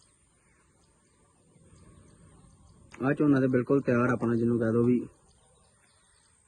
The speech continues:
ਚਾਰ ਪੰਜ ਤਰੀਕ ਨੂੰ ਤੁਹਾਨੂੰ ਅੱਗੇ ਦੱਸਿਆ ਵੀ ਚਾਰ ਪੰਜ ਤਰੀਕ ਦੇ ਲਾਗੇ ਬੰਨੇ ਵੱਢਣ ਨੂੰ ਤਿਆਰ ਹੋਇਆ ਸੀ ਝੋਨਾ। ਬਾਕੀ ਹੁਣ ਮੌਸਮ ਚਲੋ ਚਾਰ ਪੰਜ ਤਰੀਕ ਤੱਕ ਹੀ ਦੱਸਦੇ ਖਰਾਬ। ਹੁਣ ਤੇ ਇਹੋ ਕੁਛ ਹੀ ਕਰ ਸਕਦੇ ਹਾਂ। ਹੁਣ ਤੇ ਜਿੱਦਾਂ ਕਹਿ ਦੋ ਉਡੀਕ ਹੀ ਆ ਹੁਣ ਤੇ, ਮਤਲਬ ਵੇਟ ਹੀ ਕਰ ਸਕਦੇ ਹਾਂ, ਜੋ ਮਾਲਕ ਨੂੰ ਮਨਜ਼ੂਰ ਆ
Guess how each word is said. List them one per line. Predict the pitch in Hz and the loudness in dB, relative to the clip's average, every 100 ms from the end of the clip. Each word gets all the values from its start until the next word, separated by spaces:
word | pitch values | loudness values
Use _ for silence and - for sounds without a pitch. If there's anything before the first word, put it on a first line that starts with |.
| _ _ _ - | _ _ _ -6
ਚਾਰ | 127 123 | -4 -2
ਪੰਜ | 131 123 | -4 -6
ਤਰੀਕ | 131 127 | -8 -8
ਨੂੰ | 123 | -6
ਤੁਹਾਨੂੰ | 135 123 | -2 -2
ਅੱਗੇ | 113 | 0
ਦੱਸਿਆ | 127 120 127 | 0 2 2
ਵੀ | 131 | 2
ਚਾਰ | 131 117 | 2 0
ਪੰਜ | 117 117 | 0 0
ਤਰੀਕ | 120 113 | 0 0
ਦੇ | 117 | 0
ਲਾਗੇ | 110 113 | 0 0
ਬੰਨੇ | 113 117 | 2 2
ਵੱਢਣ | 117 107 120 | 0 -2 -4
ਨੂੰ | 123 123 117 | -2 -4 -6
ਤਿਆਰ | 113 110 | -10 -8
ਹੋਇਆ | 117 107 104 | -8 -10 -12
ਸੀ | 117 | -14
ਝੋਨਾ। | 120 107 - _ _ _ _ _ _ _ _ _ _ - | -12 -12 -16 _ _ _ _ _ _ _ _ _ _ -16
ਬਾਕੀ | 117 135 | -6 0
ਹੁਣ | 139 135 | 0 0
ਮੌਸਮ | 143 170 165 | -6 -4 -2
ਚਲੋ | 160 170 170 147 _ _ _ | 0 -2 -4 -8 _ _ _
ਚਾਰ | - 151 | 6 6
ਪੰਜ | 156 156 | 6 0
ਤਰੀਕ | 151 147 | 0 0
ਤੱਕ | 151 | 0
ਹੀ | 156 | 2
ਦੱਸਦੇ | 135 123 | 2 2
ਖਰਾਬ। | 143 127 123 165 _ _ _ _ - _ _ _ _ _ _ _ _ _ _ _ _ 131 | 2 2 0 -4 _ _ _ _ -20 _ _ _ _ _ _ _ _ _ _ _ _ -6
ਹੁਣ | |
ਤੇ | 131 170 | -2 2
ਇਹੋ | 165 175 | 4 4
ਕੁਛ | 165 | 2
ਹੀ | 170 | 0
ਕਰ | 151 - 131 | -4 -4 -2
ਸਕਦੇ | 127 139 160 | 2 4 6
ਹਾਂ। | 170 | 6
ਹੁਣ | 147 135 | 6 4
ਤੇ | 139 | 2
ਜਿੱਦਾਂ | 139 139 139 | 2 4 4
ਕਹਿ | 139 | 4
ਦੋ | 151 147 | 4 4
ਉਡੀਕ | 135 135 127 139 | 4 6 6 6
ਹੀ | 143 | 6
ਆ | 120 | 4
ਹੁਣ | 135 123 | 2 2
ਤੇ, | 123 | -2
ਮਤਲਬ | 117 - - - - - - - - - 139 127 | -4 -12 -20 -20 -20 -20 -20 -20 -20 -6 -2 2
ਵੇਟ | 127 139 143 | 6 6 6
ਹੀ | |
ਕਰ | 147 123 | 4 2
ਸਕਦੇ | 127 120 143 | 0 2 2
ਹਾਂ, | 143 | 2
ਜੋ | 127 135 | 4 6
ਮਾਲਕ | 143 127 127 135 | 6 6 4 4
ਨੂੰ | 143 | 4
ਮਨਜ਼ੂਰ | 135 120 120 | 6 4 4
ਆ | 131 | 2